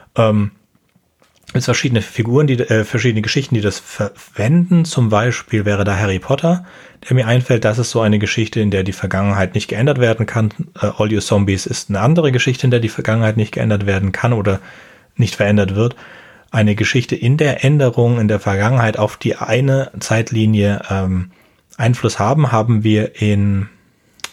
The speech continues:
tatsächlich in Zurück in die Zukunft. Und eine andere wahrscheinlich, eine andere Möglichkeit, das darzustellen, wäre in Looper.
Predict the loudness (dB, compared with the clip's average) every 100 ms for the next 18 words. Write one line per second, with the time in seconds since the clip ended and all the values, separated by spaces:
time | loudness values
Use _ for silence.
0 | -20 _ _ _ -20 -20 -20 -20 -20 -20
1 | -20 -20 _ _ _ -10 -4 -2 -2 0
2 | -2 0 -2 0 0 -2 -2 0 0 -6
3 | -16 -18 -20 _ 2 2 2 2 2 2
4 | 2 0 0 0 0 0 0 0 2 2
5 | 2 0 -2 0 -2 0 -2 -6 -12 -4
6 | -2 -2 -4 -2 0 2 2 2 0 0
7 | 2 0 0 -2